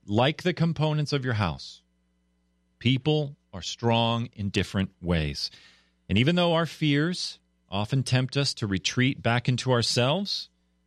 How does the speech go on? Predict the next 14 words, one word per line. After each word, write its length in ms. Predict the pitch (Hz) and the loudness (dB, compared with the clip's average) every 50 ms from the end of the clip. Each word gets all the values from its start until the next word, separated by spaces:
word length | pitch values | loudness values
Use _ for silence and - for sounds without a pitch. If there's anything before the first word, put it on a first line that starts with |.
| _ - | _ -8
and 200 | - 85 90 95 | -4 -2 0 2
make 200 | 101 104 101 - | 2 2 2 2
everything 320 | 107 110 123 117 110 110 | 2 4 4 4 4 2
about 420 | 104 90 82 - 107 117 127 139 139 | 2 0 0 0 2 2 2 2 2
ourselves, 640 | 135 139 123 - - 143 135 139 151 147 135 - | 2 0 0 0 0 0 0 0 0 -2 -2 -4
remember, 760 | 139 143 143 147 156 180 202 196 185 143 104 85 - - - _ _ _ _ _ _ _ _ _ _ _ _ _ _ _ _ _ _ _ _ _ | -2 0 0 2 0 0 0 0 0 0 0 0 -2 -6 -12 _ _ _ _ _ _ _ _ _ _ _ _ _ _ _ _ _ _ _ _ _
you 380 | - 95 107 151 190 220 226 185 | -6 0 0 2 2 2 0 -2
have 600 | 139 - 147 160 160 160 160 156 160 147 139 - _ _ _ _ _ _ _ _ _ _ | 0 0 0 0 2 0 0 -2 -2 -4 -8 -14 _ _ _ _ _ _ _ _ _ _
meaningful 560 | - 101 110 131 151 156 156 156 - - 143 131 | -4 0 0 0 2 0 0 -2 -2 -2 -2 0
relationships 720 | 131 117 117 120 117 - - 107 98 - 113 95 - - | 0 2 2 2 0 0 -2 -2 -2 -2 -2 -2 -2 -2
in 100 | 104 98 | 0 2
your 120 | 98 98 | 2 2
life 340 | 95 92 95 92 92 - - | 2 2 2 2 0 -2 -6
precisely 1200 | _ - 117 107 - - - - 131 139 156 156 147 - - - - 147 147 147 139 143 143 131 | _ -8 -8 -6 -6 -4 -4 -2 0 0 0 0 -2 -6 -8 -8 -6 -4 -2 0 0 0 -2 -4